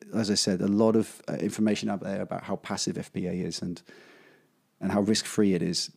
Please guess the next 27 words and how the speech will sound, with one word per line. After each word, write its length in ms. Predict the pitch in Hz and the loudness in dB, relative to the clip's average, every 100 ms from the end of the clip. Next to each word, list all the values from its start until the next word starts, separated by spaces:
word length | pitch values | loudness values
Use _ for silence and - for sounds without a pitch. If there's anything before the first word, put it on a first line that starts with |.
| - - _ - - | -20 -20 _ -10 -2
That's 260 | 95 - - _ 104 | -2 -2 -6 _ 2
really 200 | 107 90 | 2 2
what 140 | 78 | -2
the 80 | - | -8
crux 260 | - - | -8 -6
of 40 | 90 | -6
this 160 | 87 | -6
video 320 | - 85 85 82 | -4 -4 -2 -4
is 100 | 85 | -6
about. 320 | - 98 85 _ - - - - | -8 -8 -10 _ -20 -20 -2 4
But 240 | 131 - | 4 4
you 120 | 127 | 6
know 120 | 123 123 | 8 8
what? 360 | 135 - - | 6 4 -2
The 60 | 120 | 2
first 260 | 139 127 | 4 6
point 220 | - 113 107 | 6 4 6
goes 180 | 104 | 2
to 120 | - - | 4 2
F 200 | 110 - | 2 4
B 140 | 107 | 4
A. 240 | 104 101 98 - | 4 2 -2 -4
Uh, 240 | 90 90 71 | -4 -4 0
they 180 | 104 | 2
win 160 | 95 92 | 4 2
this 220 | 85 - | 0 -4
round. 180 | - | -8